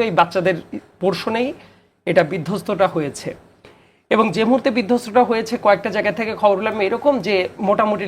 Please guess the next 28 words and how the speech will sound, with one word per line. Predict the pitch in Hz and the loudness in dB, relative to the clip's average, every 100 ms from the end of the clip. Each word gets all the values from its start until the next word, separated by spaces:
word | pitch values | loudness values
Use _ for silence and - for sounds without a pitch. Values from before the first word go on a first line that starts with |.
| 170 | 4
লাস্টের | - - 185 185 | 4 0 -6 -6
দিকে | 170 190 175 170 | -2 0 0 -2
স্কুল | 202 185 185 | -4 -2 0
চলে | 175 170 | 0 0
আসছিল, | 170 - 180 170 | -2 -4 0 0
আর | - | -2
কিছুক্ষণ | 170 175 - 196 175 - | -8 -10 -6 -4 -4 0
পরেই | 175 185 196 147 | 2 2 0 0
বেলটা | 170 185 160 | 0 0 2
বাজবে | 160 135 147 247 185 | 2 2 -2 0 0
এবং | 175 170 | 0 2
তারা | 170 165 | 0 0
ছুটিতে | 160 151 165 165 | -4 -4 -4 -2
চলে | 190 165 | 0 0
যাবে। | 139 123 - - _ _ _ _ _ - - - _ _ - | 0 -4 -10 -16 _ _ _ _ _ -20 -20 -20 _ _ -2
তো | 233 | 0
ইতোমধ্যেই | 247 247 233 185 240 240 | 4 4 2 2 0 2
তো | 220 185 | 0 2
সারা | 214 190 175 | 6 6 4
দেশের | 185 208 180 | 0 0 0
মিডিয়াতে | 175 165 180 170 170 - | 0 2 2 2 -2 2
খবরটা | 180 165 196 160 | 0 2 2 2
আসা | - 208 - | 2 -4 -4
শুরু | 214 190 | -6 -2
করলো। | 196 170 165 | 0 0 2
তো | 180 175 202 | 2 2 0
এই | 208 240 | 0 0
মুহূর্তে | 240 220 262 | -2 0 2